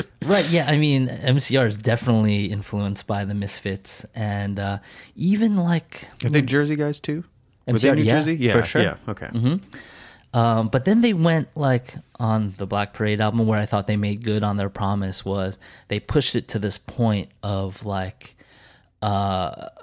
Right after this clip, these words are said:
Speaker 1: like, theatrical, um, prog.
Speaker 2: Yeah.
Speaker 1: You know, and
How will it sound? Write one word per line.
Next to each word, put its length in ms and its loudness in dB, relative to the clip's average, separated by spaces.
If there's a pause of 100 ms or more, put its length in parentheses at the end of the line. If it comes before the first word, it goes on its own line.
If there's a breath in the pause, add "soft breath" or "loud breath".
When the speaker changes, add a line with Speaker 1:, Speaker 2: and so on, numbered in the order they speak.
(340)
Speaker 1:
like, 180 -6
theatrical, 1120 -4
um, 600 -6
prog. 460 -8 (260)
Speaker 2:
Yeah. 280 0
Speaker 1:
You 160 -2
know, 340 -2
and 380 -4